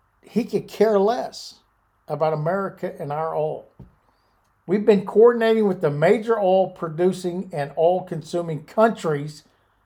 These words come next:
countries toward a common interest to secure global energy supplies. America first. This is what it's all about. So you gotta read between the lines, people. You have to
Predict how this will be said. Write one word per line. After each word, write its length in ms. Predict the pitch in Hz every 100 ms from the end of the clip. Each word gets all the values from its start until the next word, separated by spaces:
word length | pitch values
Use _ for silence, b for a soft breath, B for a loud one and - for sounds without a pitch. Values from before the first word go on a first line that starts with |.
| _ _ _ _ _ -
countries 680 | 165 185 - 226 240 - _ _ _ _ _ _ _ _ _ _ _ _ _ _ _ -
toward 280 | 190 196
a 60 | 160
common 540 | - 190 214 233 247
interest 500 | 247 190 - 160 156
to 100 | 160
secure 440 | 135 143 139 175 165
global 680 | 131 151 190 233 240 233 -
energy 440 | 196 196 156 170
supplies. 760 | 160 160 135 151 147 117 107 - _ _ - - _ _ _ _ _ _ _ _ _ _ _ _ _ _
America 420 | 123 135 165 165 170
first. 500 | 160 131 - - _ _ _ -
This 200 | 175 180
is 200 | 233 220
what 220 | 214 262
it's 140 | 262 233
all 220 | 247 226
about. 500 | 226 269 214 117 _ _ _ _ _ _ _ _ _ _ -
So 160 | -
you 180 | 277 226
gotta 380 | 190 269 320 254
read 280 | 233 302 339
between 400 | 240 214 277 262
the 60 |
lines, 500 | 196 190 302 339 262
people. 320 | - 190 185 214
You 100 | 196
have 280 | 269 269
to 140 | 269